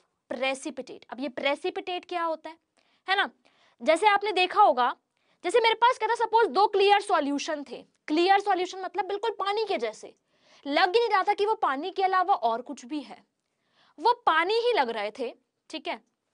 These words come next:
मेरे पास क्लियर सॉल्यूशन थे। जब मैंने उन दोनों क्लियर सॉल्यूशन को मिक्स किया, तो कुछ कलरफुल सा सब्सटेंस बनने लग गया, तो कुछ कलरफुल सा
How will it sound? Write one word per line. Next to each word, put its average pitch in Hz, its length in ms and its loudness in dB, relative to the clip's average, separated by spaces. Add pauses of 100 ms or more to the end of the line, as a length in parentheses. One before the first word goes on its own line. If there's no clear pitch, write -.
(420)
मेरे 311 140 0
पास 359 220 2
क्लियर 330 320 0
सॉल्यूशन 269 580 -8
थे। 302 180 -16 (640)
जब 240 160 2
मैंने 554 400 4
उन 453 80 0
दोनों 403 280 4
क्लियर 480 340 4
सॉल्यूशन 427 460 0
को 453 100 -4
मिक्स 440 280 -6
किया, 220 380 -12 (520)
तो 523 60 2
कुछ 539 240 0
कलरफुल 494 600 2
सा 480 140 0
सब्सटेंस 349 580 -2
बनने 294 300 -4
लग 220 180 -12
गया, - 220 -18 (800)
तो 285 100 4
कुछ 403 320 -2
कलरफुल 339 640 0
सा 370 240 2